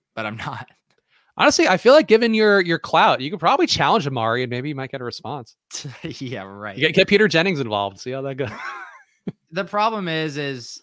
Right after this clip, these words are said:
Speaker 1: as I'm sure people in the chat will remind me, I fell off my, uh, study regimen. I was, uh, you know, supposed to be doing daily puzzles. I even had it on my calendar, and then it just stopped. And now that the season's starting, uh,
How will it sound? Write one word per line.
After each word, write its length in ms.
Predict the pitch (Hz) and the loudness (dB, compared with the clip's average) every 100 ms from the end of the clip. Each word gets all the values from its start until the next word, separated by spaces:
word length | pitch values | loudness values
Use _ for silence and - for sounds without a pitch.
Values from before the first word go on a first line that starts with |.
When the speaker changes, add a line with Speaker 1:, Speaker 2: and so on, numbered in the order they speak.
| - | -6
Speaker 1:
as 400 | 143 147 143 127 | -2 -2 -4 -8
I'm 140 | 139 | -10
sure 240 | 131 - 131 | -10 -12 -12
people 260 | 139 131 | -12 -10
in 60 | 123 | -10
the 60 | 113 | -8
chat 260 | 135 123 | -6 -6
will 80 | 120 | -6
remind 380 | 120 143 156 151 | -8 -4 -4 -4
me, 260 | 151 143 | -6 -6
I 180 | 135 120 | -6 -10
fell 300 | - 135 127 | -8 -6 -2
off 400 | 123 127 131 - | 0 0 -2 -8
my, 640 | 123 120 120 113 110 104 - | -8 -4 -4 -4 -6 -10 -10
uh, 220 | 110 104 | -10 -8
study 640 | - - 165 175 185 190 _ _ - | -10 -4 -2 -2 -6 -12 _ _ -8
regimen. 540 | 156 156 170 165 160 | -6 -6 -6 -6 -6
I 140 | 143 120 | -6 -6
was, 340 | 113 107 - | -8 -10 -8
uh, 420 | 110 110 107 104 | -6 -6 -6 -8
you 140 | 117 117 | -10 -12
know, 100 | 107 | -12
supposed 220 | - 120 | -12 -12
to 60 | 120 | -10
be 80 | |
doing 260 | 113 110 107 | -10 -10 -10
daily 320 | 127 127 120 | -10 -8 -8
puzzles. 640 | 113 - 147 139 135 127 | -8 -4 -4 -4 -6 -6
I 80 | 117 | -6
even 220 | 110 113 | -8 -10
had 200 | 110 117 | -8 -6
it 140 | 117 - | -6 -8
on 140 | 117 | -10
my 120 | 104 107 | -10 -10
calendar, 720 | - 135 135 127 123 120 113 | -8 -6 -6 -8 -6 -8 -10
and 180 | 110 107 | -12 -10
then 400 | 107 107 104 104 | -8 -6 -8 -12
it 140 | 101 - | -16 -14
just 200 | 101 - | -14 -14
stopped. 420 | 92 82 - - | -12 -14 -14 -14
And 400 | 101 98 98 107 _ | -12 -12 -14 -18 _
now 140 | 120 131 | -6 -6
that 140 | 131 | -6
the 60 | - | -14
season's 460 | - 123 117 110 | -12 -12 -12 -14
starting, 480 | - 117 110 107 104 - | -8 -6 -6 -8 -10 -14
uh, 140 | 104 | -12